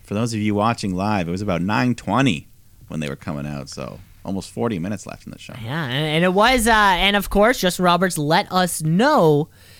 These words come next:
Speaker 2: the match schedule for One Fall or T V time remaining.
Speaker 1: Yeah.
Speaker 2: He, he
Speaker 1: But then during the match, they're like, "We're gonna stay with this if it goes past time," so who knows?
Speaker 2: So I was like,
Speaker 1: <laughs> We'll
Speaker 2: "Okay,
Speaker 1: have to, uh,
Speaker 2: give me that, baby."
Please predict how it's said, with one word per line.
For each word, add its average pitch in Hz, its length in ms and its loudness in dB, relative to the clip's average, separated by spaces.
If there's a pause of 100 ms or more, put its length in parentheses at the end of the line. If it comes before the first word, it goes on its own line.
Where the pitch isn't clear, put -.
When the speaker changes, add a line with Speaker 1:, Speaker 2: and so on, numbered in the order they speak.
(300)
Speaker 2:
the 160 60 -4
match 165 180 2
schedule 165 360 2
for 170 180 2
One 170 300 2
Fall 165 560 2
or 226 560 6
T 247 420 2
V 247 260 2
time 233 440 2
remaining. 185 760 2 (1080)
Speaker 1:
Yeah. 85 400 -6 (300)
Speaker 2:
He, - 80 -20 (200)
he 143 120 -10
Speaker 1:
But 87 80 -8
then 131 320 2
during 143 280 2
the 104 80 2
match, 95 300 -2
they're 120 60 -4
like, 110 160 0
"We're 208 120 4
gonna 220 160 2
stay 226 300 4
with 220 220 2
this 180 180 0
if 170 120 -4
it 170 100 -2
goes 196 260 0
past 185 340 -4
time," 165 320 -4
so 76 280 -10
who 113 100 -2
knows? 78 140 -4
Speaker 2:
So 156 80 -2
I - 20 2
was 175 80 0
like, 180 120 2
Speaker 1:
<laughs> 196 160 4
We'll 185 100 6
Speaker 2:
"Okay, 170 160 2
Speaker 1:
have 294 200 6
to, 494 60 4
uh, 523 160 4
Speaker 2:
give 453 140 2
me 466 80 2
that, 523 400 2
baby." 392 480 -2